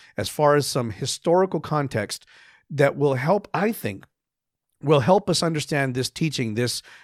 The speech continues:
this encounter that Jesus had with his disciples just a little bit better and what it means for us. Now, at this point,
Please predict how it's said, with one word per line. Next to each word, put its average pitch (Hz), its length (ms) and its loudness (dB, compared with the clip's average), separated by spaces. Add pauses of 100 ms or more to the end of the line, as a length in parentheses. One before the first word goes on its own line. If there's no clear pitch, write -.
this 139 180 2
encounter 165 480 2
that 143 140 4
Jesus 135 340 -2
had 123 160 0
with 127 140 -4
his 127 100 0
disciples 120 500 0
just 123 220 -4
a 120 40 -2
little 120 180 -2
bit 127 180 0
better 110 300 0 (320)
and 147 160 2
what 143 180 4
it 139 100 0
means 120 240 -4
for 104 200 -4
us. 92 300 -4 (600)
Now, 151 260 4
at 147 180 -2
this 220 180 -2
point, 135 460 -4